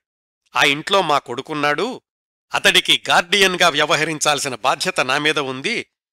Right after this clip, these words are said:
ఇప్పుడు నా మీద విధించబడిన ఆంక్షలు మా దాంపత్యానికి విఘాతం కలిగిస్తున్నాయి" అని. అయితే రాజసులోచన, "ఆ ఇల్లు నా సొంతం, ఇంట్లోకి భర్తనైనా సరే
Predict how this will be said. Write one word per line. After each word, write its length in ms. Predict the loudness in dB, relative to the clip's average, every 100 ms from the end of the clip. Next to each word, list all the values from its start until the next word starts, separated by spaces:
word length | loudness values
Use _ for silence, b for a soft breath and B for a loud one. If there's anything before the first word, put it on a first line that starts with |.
| _ _ -10
ఇప్పుడు 360 | -4 -2 -2 _ _ -6
నా 200 | 0 2
మీద 220 | 2 2
విధించబడిన 640 | 2 0 -2 0 0 0
ఆంక్షలు 560 | 0 0 -2 -2 -2 -2
మా 200 | -2 -2
దాంపత్యానికి 920 | 0 -2 -2 -6 -4 -2 -2 -6 -10 _ _ _ _
విఘాతం 440 | -4 2 2 2 0
కలిగిస్తున్నాయి" 920 | 0 0 -2 -4 -2 0 0 -2 -6 _
అని. 160 | -12 -12 _ _ _ _ _ _ _ _
అయితే 560 | -4 -2 -2 0 0 -4 -6
రాజసులోచన, 1000 | 0 0 0 -4 -4 -4 -6 -4 -4 -4 _ _ _ _ _
"ఆ 120 | 2 2
ఇల్లు 280 | 2 0
నా 240 | -2 0 0
సొంతం, 580 | 0 -2 -2 -2 -2 -8 _ _ _ _ -10
ఇంట్లోకి 500 | -10 0 2 2 0
భర్తనైనా 680 | 0 -4 0 2 4 4 2
సరే 400 | 2 2 0